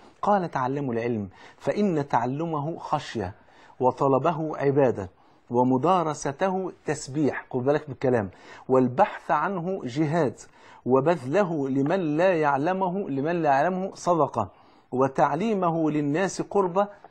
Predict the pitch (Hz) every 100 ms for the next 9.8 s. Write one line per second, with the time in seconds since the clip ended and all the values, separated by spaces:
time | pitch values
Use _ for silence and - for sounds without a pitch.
0 | _ - 190 135 113 92 87 92 _ _
1 | - - 165 127 131 139 113 107 98 -
2 | _ _ _ _ _ _ _ - 117 143
3 | 175 165 135 143 156 185 165 156 165 214
4 | - - - - - 139 135 120 190 196
5 | 180 190 175 - 202 214 202 214 220 190
6 | 208 120 - _ - 151 143 - 175 151
7 | 135 151 165 - 139 123 123 104 90 -
8 | - 139 139 151 - 262 226 233 196 160
9 | - 170 165 - - - 143 143